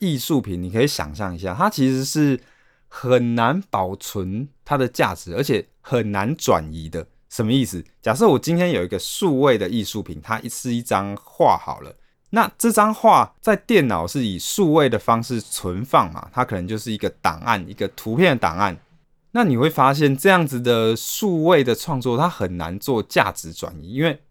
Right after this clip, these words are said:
我要怎么表示说，诶，我把这个图片转移给你了？很难嘛，因为我有可能给你之后，其实我这边还复制了一份嘛。然后再来就是因为人人都可以复制这个电子的档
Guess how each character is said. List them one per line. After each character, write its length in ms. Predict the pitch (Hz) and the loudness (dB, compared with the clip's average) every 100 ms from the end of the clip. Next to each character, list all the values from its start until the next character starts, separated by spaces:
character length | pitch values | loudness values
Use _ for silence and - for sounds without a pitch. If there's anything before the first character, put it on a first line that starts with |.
| _ _ _ | _ _ _
我 160 | 117 117 | -2 2
要 120 | 196 | 2
怎 160 | - 101 | 2 -4
么 80 | |
表 220 | 95 95 82 | -4 -4 -4
示 180 | - | -4
说， 200 | 110 110 | -6 -4
诶， 180 | 104 131 | -4 -4
我 160 | 131 131 | 0 0
把 300 | 165 98 85 - | 2 0 -2 -8
这 160 | - 127 | -6 -4
个 540 | - 101 87 87 85 _ - | -2 -2 -2 -4 -8 _ -8
图 180 | 117 | -4
片 240 | 123 175 110 - | 0 2 0 -2
转 260 | 104 87 | -2 -2
移 160 | 87 95 | -4 -10
给 180 | - 90 | -6 -6
你 120 | 104 92 | -6 -12
了？ 160 | - - _ _ _ _ | -16 -20 _ _ _ _
很 200 | 104 98 | -6 -4
难 160 | 87 | -2
嘛， 180 | 98 95 | -2 0
因 80 | 127 | 2
为 80 | 165 | 2
我 180 | 107 104 | 2 2
有 140 | 120 | 2
可 140 | 151 | 0
能 140 | 104 92 | -4 -6
给 160 | - 101 | -2 0
你 160 | 127 92 | 0 -2
之 140 | - | -2
后， 160 | 101 87 | -2 -2
其 160 | 107 | -6
实 100 | 117 | -2
我 160 | 120 87 | -2 -2
这 140 | - | -2
边 180 | 101 104 | -4 -4
还 140 | 90 | -6
复 260 | 87 - 120 | -8 -6 -6
制 240 | - 123 | -4 -4
了 80 | 92 | -4
一 100 | 76 | -6
份 240 | 76 - 64 | -6 -8 -8
嘛。 140 | - _ _ _ _ _ | -14 _ _ _ _ _
然 140 | 117 | -2
后 80 | 123 | 0
再 160 | 170 175 | 2 2
来 160 | 101 104 | 2 0
就 100 | 117 | -2
是 180 | 117 | 0
因 120 | 113 185 | 0 0
为 60 | |
人 260 | 135 123 151 | 2 2 4
人 200 | 170 135 | 4 2
都 100 | 160 | 2
可 120 | 156 | 0
以 40 | 98 | -4
复 300 | - 175 135 | -4 -6 -4
制 240 | - 127 | -4 -2
这 120 | 123 | -2
个 120 | 110 | -2
电 240 | 98 175 104 | -2 0 0
子 180 | - - | -4 -14
的 100 | 80 | -12
档 240 | - - | -8 -8